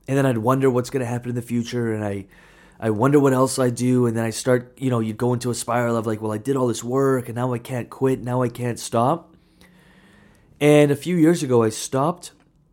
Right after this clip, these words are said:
well,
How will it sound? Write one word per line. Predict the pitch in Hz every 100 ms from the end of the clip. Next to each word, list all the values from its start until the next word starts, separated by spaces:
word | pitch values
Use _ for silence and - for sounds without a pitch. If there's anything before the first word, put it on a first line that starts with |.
| _ _ _ _ _ _ _ _ _ _ _ _ _ _ _ _ _ _ _ -
well, | 147 143 139